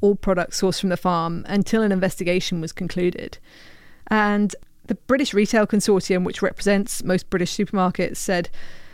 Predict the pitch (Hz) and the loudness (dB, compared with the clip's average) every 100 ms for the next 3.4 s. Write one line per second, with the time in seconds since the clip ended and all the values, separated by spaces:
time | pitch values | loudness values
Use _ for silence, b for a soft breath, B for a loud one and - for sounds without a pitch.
0 | B B - 196 - - 190 185 196 214 | B B -4 -2 -2 -2 2 4 4 4
1 | 208 185 170 - 180 180 190 208 175 170 | 2 0 -2 0 2 2 2 2 2 2
2 | 165 175 175 170 185 - - 76 - 165 | -2 -2 0 2 2 -2 -4 -6 -6 -6
3 | - 190 156 | -2 0 0